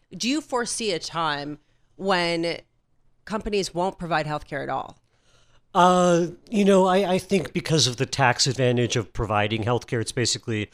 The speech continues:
Speaker 2: a way to provide more generous benefits, or basically the equivalent of higher wages without paying as much tax.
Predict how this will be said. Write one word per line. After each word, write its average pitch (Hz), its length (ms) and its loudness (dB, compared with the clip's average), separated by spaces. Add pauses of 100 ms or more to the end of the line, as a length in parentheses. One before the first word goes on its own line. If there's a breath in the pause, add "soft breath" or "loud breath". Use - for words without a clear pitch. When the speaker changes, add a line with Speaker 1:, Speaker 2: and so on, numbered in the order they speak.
(320 loud breath)
Speaker 2:
a 139 80 0
way 127 280 4
to 117 180 4
provide 110 680 2
more 120 200 -2
generous 110 400 0
benefits, 113 440 -4
or 127 60 -4
basically - 380 -2 (180 loud breath)
the 165 60 -2
equivalent 156 340 0
of 120 120 -2
higher 127 380 2
wages 117 640 0 (260 loud breath)
without 110 460 0
paying 107 500 0
as 107 160 -2
much 101 240 -4
tax. - 500 -2